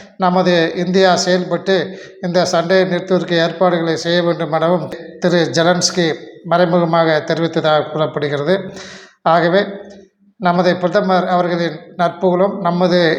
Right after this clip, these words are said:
இந்திய நாட்டின் நட்புகளும் உலகம் முழுவதுமே தற்காலங்களில் மிக அதிகமாக புகழப்பட்டு வருகிறது நண்பர்களே. நண்பர்களே, நாம் ரஷ்யா நாட்டிடமிருந்து ஐந்து எண்கள் எஸ் ஃபோர் ஹண்ட்ரட் ஏர் டிஃபென்ஸ் சிஸ்டத்தை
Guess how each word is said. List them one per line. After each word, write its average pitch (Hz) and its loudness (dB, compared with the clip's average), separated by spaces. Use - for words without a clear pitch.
இந்திய 180 4
நாட்டின் 175 0
நட்புகளும் 175 0
உலகம் 190 4
முழுவதுமே 185 2
தற்காலங்களில் 175 0
மிக 170 0
அதிகமாக 175 2
புகழப்பட்டு 175 -2
வருகிறது 151 -2
நண்பர்களே. 151 -2
நண்பர்களே, 214 2
நாம் 202 2
ரஷ்யா 175 0
நாட்டிடமிருந்து 185 -2
ஐந்து 196 2
எண்கள் 196 0
எஸ் 208 0
ஃபோர் 214 0
ஹண்ட்ரட் 190 0
ஏர் 185 2
டிஃபென்ஸ் 185 -2
சிஸ்டத்தை 175 -4